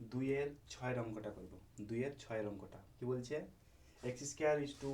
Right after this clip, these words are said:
ওয়াই জেড, ওয়াই জেড by x, comma, ওয়াই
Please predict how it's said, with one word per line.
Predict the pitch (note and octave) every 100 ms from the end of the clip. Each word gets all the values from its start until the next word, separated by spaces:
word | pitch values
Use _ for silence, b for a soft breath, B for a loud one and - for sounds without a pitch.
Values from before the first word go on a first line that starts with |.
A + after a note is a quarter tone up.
| C3+
ওয়াই | C3 B2+
জেড, | C#3 - - - - -
ওয়াই | B2+ C3 B2
জেড | C3 B2+ C3
by | C3+ C3+ C#3+
x, | - - - - - - -
comma, | B2 A#2 A2+ A#2 A#2+
ওয়াই | B2+